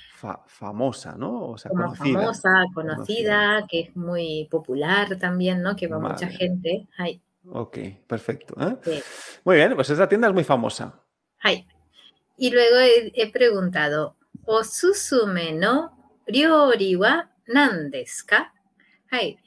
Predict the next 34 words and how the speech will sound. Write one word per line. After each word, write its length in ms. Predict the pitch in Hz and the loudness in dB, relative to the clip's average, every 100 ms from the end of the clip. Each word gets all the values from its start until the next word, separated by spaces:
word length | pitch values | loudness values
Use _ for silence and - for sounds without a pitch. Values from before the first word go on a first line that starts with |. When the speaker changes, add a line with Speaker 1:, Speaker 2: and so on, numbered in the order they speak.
| _ | _
Speaker 2:
Ryori 640 | 196 294 349 320 320 381 277 | -2 0 2 2 4 4 4
es 160 | 254 - | -2 -4
cocina, 800 | 190 180 262 285 254 262 262 262 | -6 -4 -2 0 2 2 0 -2
comida 680 | 165 185 208 196 190 196 156 | -6 -4 -2 0 2 0 -2
o 140 | 156 | -4
plato, 420 | 190 190 175 117 _ _ _ _ 170 | -2 0 -2 -10 _ _ _ _ -10
Speaker 1:
Sí, 40 | 170 | 0
Speaker 2:
¿verdad? 240 | 254 330 | 0 2
Speaker 1:
ryori, 60 | 147 | 4
Speaker 2:
¿Recuerdas? 400 | 165 151 120 143 | 6 6 4 2
Speaker 1:
esto 220 | 131 165 | 0 4
lo, 500 | 147 131 123 120 127 | 4 4 2 -2 -6
lo 200 | - 135 | 0 2
vi, 100 | 151 | 4
Speaker 2:
Nihon 0 | |
Speaker 1:
el, 80 | 156 147 131 123 - | 4 2 2 0 0
Speaker 2:
ryori. 240 | 466 208 | 0 2
Speaker 1:
el... 400 | 175 131 120 117 110 _ _ _ _ _ | 0 0 -2 -6 -14 _ _ _ _ _
El 160 | 135 143 | 2 4
Speaker 2:
Ay. 0 | |
Speaker 1:
alioli, 680 | 139 143 156 160 156 180 139 | 6 6 6 6 2 0 -2
me 80 | 131 | 0
acuerdo 220 | 143 151 | 4 6
del 100 | 151 | 6
alioli, 560 | 135 135 147 151 180 - - - | 4 4 2 0 -4 -8 -14 -4
Speaker 2:
<laughs> 180 | 127 120 | 0 2
Alioli. 240 | 285 320 | 4 4
Speaker 1:
ariori, 540 | 285 269 131 139 165 - - 131 127 | 4 4 2 -2 -6 -8 -6 -2 0
Speaker 2:
Ay, 80 | 135 | 0
Speaker 1:
ariori, 60 | |
Speaker 2:
sorry. 440 | 139 - 147 143 139 | 0 0 -2 -4 -2
Speaker 1:
ryori, 460 | 151 135 131 175 151 | 0 0 -2 -8 -10
ryori, 280 | 127 131 131 | -6 -4 -2
Speaker 2:
Sorry, 200 | 151 | -2